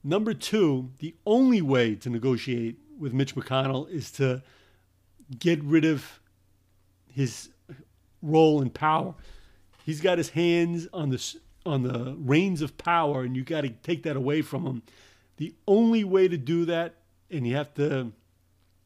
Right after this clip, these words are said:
get into this mentality, the Democrats, you have to beat these Republicans in red states, and you have to start your strategy now. Joe Biden has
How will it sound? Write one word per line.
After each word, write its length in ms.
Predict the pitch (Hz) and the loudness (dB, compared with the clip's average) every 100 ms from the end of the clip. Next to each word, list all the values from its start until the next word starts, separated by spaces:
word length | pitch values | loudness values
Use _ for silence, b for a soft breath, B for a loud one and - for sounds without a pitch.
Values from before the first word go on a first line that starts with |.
| - | -12
get 140 | 131 170 | 0 2
into 180 | 175 156 | 2 0
this 140 | 147 | -2
mentality, 680 | 131 113 135 143 147 143 147 | -2 -4 -2 0 0 0 -2
the 120 | 113 | -2
Democrats, 680 | 107 135 139 151 139 135 - b b b b b _ _ | -2 -2 0 0 0 -2 -12 b b b b b _ _
you 100 | 151 | -12
have 420 | 170 143 165 147 - | -8 0 2 0 -2
to 340 | 156 156 160 | 2 2 0
beat 640 | 190 113 110 165 170 - _ _ _ _ - | -6 -4 0 0 0 -12 _ _ _ _ -6
these 160 | 139 | -4
Republicans 760 | 117 - 180 165 147 165 151 139 | -4 -6 -6 -4 -2 -2 -2 -4
in 280 | - 143 113 | -8 -8 -4
red 340 | 123 156 139 | 0 0 -2
states, 800 | - - - 160 123 - - - _ _ _ _ _ _ | -10 -14 -2 0 0 -6 -18 -18 _ _ _ _ _ _
and 120 | 151 | -4
you 60 | 120 | -2
have 160 | 135 | -2
to 80 | 143 | -2
start 240 | 147 165 156 | -4 -2 -2
your 120 | 135 | -2
strategy 600 | - 156 156 151 143 139 | -4 -2 0 -2 -2 -2
now. 540 | 127 143 143 135 180 - b b b b b b b _ _ _ _ _ _ _ _ _ _ _ _ _ - | -2 -2 -2 -4 -8 -16 b b b b b b b _ _ _ _ _ _ _ _ _ _ _ _ _ -6
Joe 220 | 120 170 | 4 4
Biden 520 | 165 175 170 156 147 | 6 4 4 4 0
has 180 | 127 | -2